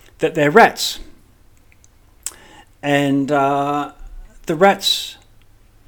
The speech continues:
um, you know, one of them turns to you and looks. Obviously, you've now been spotted. You're pretty close.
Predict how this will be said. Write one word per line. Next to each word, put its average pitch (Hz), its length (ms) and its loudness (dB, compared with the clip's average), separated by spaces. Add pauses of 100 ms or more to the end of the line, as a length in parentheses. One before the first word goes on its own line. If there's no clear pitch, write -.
(180)
um, 139 500 -2 (160)
you 165 80 -4
know, 143 120 0
one 175 180 4
of 202 140 2
them 135 120 0
turns 151 380 4
to - 100 -6
you 254 220 0
and 139 160 0
looks. - 420 -2 (140)
Obviously, 147 340 -2
you've 127 120 -2
now 147 160 4
been 123 160 0
spotted. 120 480 -4
You're 127 80 -14
pretty 131 220 -6
close. - 480 -10